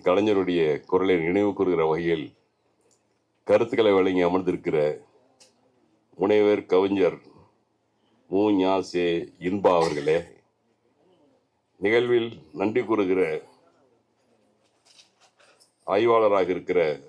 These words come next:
ரேஷ்மா அவர்களே, மற்றும் மேடையில் அமர்ந்திருக்கிற சான்றோர் பெருமக்களே, இந்த அழைப்பதில் அழைக்கப்பட்டிருக்க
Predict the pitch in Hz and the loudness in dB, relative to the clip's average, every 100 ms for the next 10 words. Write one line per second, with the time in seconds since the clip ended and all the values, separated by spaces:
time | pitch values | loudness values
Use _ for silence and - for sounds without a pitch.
0 | 87 104 117 110 95 82 73 78 87 - | -2 -2 0 0 2 0 0 0 0 -4
1 | _ _ - - _ _ _ _ _ _ | _ _ -20 -20 _ _ _ _ _ _
2 | _ _ - 101 117 98 80 - _ - | _ _ -6 -2 -2 0 -2 -6 _ -4
3 | 104 117 113 101 92 90 87 92 92 92 | -2 0 2 2 0 -2 -2 -2 0 -2
4 | 98 95 90 - 85 85 78 71 76 - | 0 2 0 0 -2 -2 -4 -4 -4 -4
5 | - - _ _ 277 277 - - - - | -10 -20 _ _ -12 -10 -14 -18 -20 -20
6 | _ _ - 92 87 95 127 120 117 98 | _ _ -18 -4 0 0 -2 -2 0 0
7 | 101 107 104 87 80 | 0 -2 -4 -6 -4